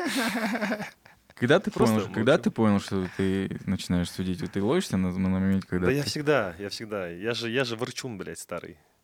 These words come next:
Speaker 2: Я всегда, вот, вот козел, блядь, мудак этот, блядь.
Speaker 1: А в психологии говорится, что если ты начинаешь одевать плащ судьи, значит, в, в твоей жизни что-то случилось, э, неразрешенный вопрос какой-то.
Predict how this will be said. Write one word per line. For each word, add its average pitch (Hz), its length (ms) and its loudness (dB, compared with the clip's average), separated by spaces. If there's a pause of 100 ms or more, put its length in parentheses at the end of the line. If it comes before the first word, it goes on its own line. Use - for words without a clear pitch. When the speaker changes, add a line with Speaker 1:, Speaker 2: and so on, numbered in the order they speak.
(280)
Speaker 2:
Я 110 140 -4
всегда, 117 420 -4
вот, 110 240 -8
вот 113 160 -8 (140)
козел, 120 380 -6
блядь, 98 200 -8
мудак 107 460 -4
этот, 85 280 -12
блядь. 87 220 -14 (1000)
Speaker 1:
А - 140 -4
в - 20 -2
психологии 113 580 4
говорится, 101 440 4
что 95 440 2
если 92 280 -4
ты - 180 -8
начинаешь 92 480 -2
одевать 92 300 0
плащ 87 180 -4
судьи, 95 440 -6
значит, 92 440 -6
в, 90 200 -6
в - 60 -14
твоей 90 200 -2
жизни 98 240 -2
что-то 90 420 -4
случилось, 90 560 -6
э, 85 300 -6
неразрешенный 90 720 -2
вопрос 85 400 -6
какой-то. - 380 -18